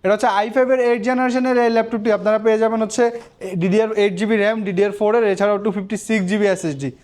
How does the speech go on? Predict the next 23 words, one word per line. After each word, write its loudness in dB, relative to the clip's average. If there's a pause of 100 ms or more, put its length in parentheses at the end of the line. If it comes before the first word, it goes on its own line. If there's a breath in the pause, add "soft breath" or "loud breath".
(380 soft breath)
এছাড়াও 2
এটাতে 0
পেয়ে 2
যাবেন 2
ফোর 0
জিবি -2
শেয়ার 0
গ্রাফিক্স, -4 (360 soft breath)
ব্যাকলাইট 0
কিবোর্ড 0
পেয়ে 2
যাবেন, 0
এছাড়াও 2
ফুল 0
এইচডি -2
ডিসপ্লে 0
পেয়ে 2
যাবেন। -4 (480 soft breath)
এই 2
ল্যাপটপটিতে 0
আপনারা 2
পেয়ে 2
যা-, 0